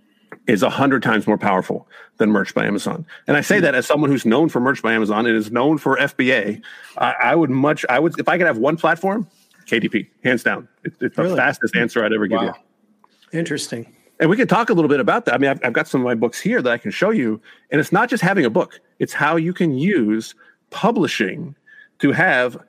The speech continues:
Speaker 1: Prime eligible, royalty generating asins on Amazon, right?
Speaker 3: Mm.
Speaker 1: And what do you put in the book, right? You can put in words, or you can put in access or information or, or unlisted video content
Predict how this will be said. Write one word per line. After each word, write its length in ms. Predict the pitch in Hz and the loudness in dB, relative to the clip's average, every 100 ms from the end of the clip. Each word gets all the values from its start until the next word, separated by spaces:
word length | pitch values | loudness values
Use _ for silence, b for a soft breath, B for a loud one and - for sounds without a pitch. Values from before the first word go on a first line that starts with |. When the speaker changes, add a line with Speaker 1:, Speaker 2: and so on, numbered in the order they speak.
| _ _ | _ _
Speaker 1:
Prime 320 | - 135 208 | 0 2 4
eligible, 560 | 156 120 113 123 113 - | 2 0 -4 -4 -4 -4
royalty 420 | 143 120 139 165 151 | -2 0 0 0 0
generating 600 | 156 147 139 143 135 - | 0 2 0 0 -2 0
asins 520 | 156 170 135 123 120 | 0 0 0 -2 0
on 140 | 127 | 2
Amazon, 500 | 151 165 - 95 165 - _ _ _ _ | 2 2 -2 -6 -8 -12 _ _ _ _
right? 180 | - 147 | -4 -2
Speaker 3:
Mm. 220 | 104 101 - _ 131 | -4 -8 -16 _ -2
Speaker 1:
And 200 | 127 120 | 0 2
what 140 | 143 | 0
do 60 | 151 | 0
you 80 | 143 | 0
put 160 | 160 | 2
in 100 | 147 | 2
the 60 | 135 | 0
book, 260 | - - - - | -2 -6 -6 0
right? 220 | 120 117 143 | 0 0 0
You 100 | 165 | 2
can 180 | 170 | 2
put 180 | 135 156 | 2 2
in 240 | 190 165 135 - | 2 2 -2 -6
words, 720 | 101 101 95 175 185 - - b b b | -4 -2 -2 -6 -8 -14 -20 b b b
or 100 | - | 0
you 60 | 127 | 0
can 80 | 123 | 2
put 120 | 135 | 2
in 160 | 117 - | 2 2
access 600 | 107 - - 117 175 - | 0 0 -2 -2 -4 -4
or 80 | - | -2
information 800 | 123 117 107 113 - 110 131 165 B B | 0 0 2 2 0 -4 -4 -6 B B
or, 380 | - 117 113 - - | 0 2 2 -2 0
or 360 | 117 117 110 - | 2 2 0 0
unlisted 580 | 127 135 131 143 - 110 | 2 2 2 0 -2 0
video 320 | 104 120 120 | 0 2 0
content 600 | 113 123 117 113 127 165 | 0 0 0 0 -2 -2